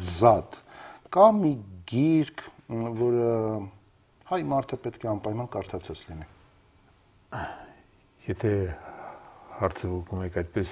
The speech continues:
Speaker 2: մի գիրք, շատ կդժվարանամ, բայց մի քանիսը գուցե։
Speaker 1: Մ, սկսենք։
Speaker 2: Անկասկած, ը, ես շատ կուզենայի, որ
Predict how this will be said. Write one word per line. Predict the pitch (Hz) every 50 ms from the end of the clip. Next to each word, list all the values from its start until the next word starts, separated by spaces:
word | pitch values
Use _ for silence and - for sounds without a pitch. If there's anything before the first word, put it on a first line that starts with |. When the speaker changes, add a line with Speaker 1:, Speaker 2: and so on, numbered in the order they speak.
| - -
Speaker 2:
մի | 101 95 110 123 113
գիրք, | 95 87 82 - -
շատ | - - 113 -
կդժվարանամ, | - 98 87 90 90 92 90 87 87 87 78 73 73
բայց | 78 92 87 -
մի | - 101 98 92
քանիսը | - - 104 104 104 98 - - 104
գուցե։ | 92 101 101 95 - - - 82 69 - - - - - - - - - - - - - - -
Speaker 1:
Մ, | - 156 170 175 160
սկսենք։ | 139 - - - - - 131 127 127 147
Speaker 2:
Անկասկած, | 143 139 127 113 - - 135 123 107 - -
ը, | - 101 95 92 90 87 85 85 87
ես | 90 90 85 -
շատ | - 95 - -
կուզենայի, | 92 85 87 90 90 92
որ | 87 82 85 -